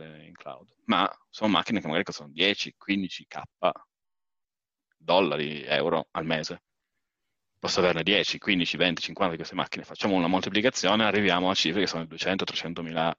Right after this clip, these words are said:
euro, dollari al mese. E quindi uno potrebbe dire, "Ma adesso la workstation non è di quanto costi, quelli di cui stavi parlando prima", ma probabilmente ci avviciniamo a queste cifre. Quindi uno potrebbe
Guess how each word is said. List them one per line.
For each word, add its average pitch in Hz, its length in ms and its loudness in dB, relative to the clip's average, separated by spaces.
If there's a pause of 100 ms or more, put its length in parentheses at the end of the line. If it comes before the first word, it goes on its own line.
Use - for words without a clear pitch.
euro, 80 600 -2 (240)
dollari 76 500 -4 (100)
al 71 140 -16
mese. 71 320 -6 (920)
E - 140 0
quindi 120 480 6 (720)
uno 120 160 4
potrebbe 95 260 4
dire, 82 220 4
"Ma 101 240 2 (760)
adesso 107 220 2
la 101 60 6
workstation 95 440 2
non 104 140 4
è 107 60 6
di 101 100 4
quanto 92 220 -2
costi, 80 280 0
quelli 87 140 -6
di 87 60 -10
cui 90 80 -18
stavi 85 160 -14
parlando 85 360 -4
prima", 78 260 -6
ma 92 120 -10
probabilmente 110 480 4
ci 98 80 0
avviciniamo 92 460 2
a - 20 -12
queste - 220 -8
cifre. - 320 -16 (1300)
Quindi 117 220 4
uno 113 100 4
potrebbe 85 300 2